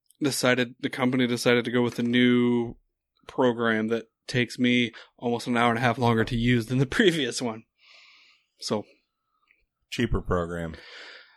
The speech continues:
Speaker 1: I don't know if it's cheaper. The other one was, like, Windows ninety-eight, like we were talking about
Speaker 2: Yeah.
Speaker 1: earlier. This one's just slow.
Speaker 2: Well, everyone,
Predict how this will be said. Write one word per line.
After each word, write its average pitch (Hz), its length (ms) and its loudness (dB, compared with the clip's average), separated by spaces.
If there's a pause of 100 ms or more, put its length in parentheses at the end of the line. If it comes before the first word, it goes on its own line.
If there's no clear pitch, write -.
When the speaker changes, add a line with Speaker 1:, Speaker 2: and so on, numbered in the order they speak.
(520)
Speaker 1:
I 185 120 -6
don't 202 120 -2
know 156 60 4
if 135 80 -2
it's 123 140 -4
cheaper. 139 320 0
The 110 140 2
other 147 160 4
one 117 200 0
was, 107 140 -4
like, 110 180 0
Windows 117 300 0
ninety-eight, 117 440 2
like 117 200 -2
we 143 80 2
were 151 60 4
talking 165 300 6
about 143 200 4
Speaker 2:
Yeah. 156 60 2
Speaker 1:
earlier. 156 360 6 (880)
This 120 220 -6
one's 117 260 -2
just 113 180 -6 (560)
slow. 50 260 -18 (760)
Speaker 2:
Well, 139 280 4
everyone, 135 540 4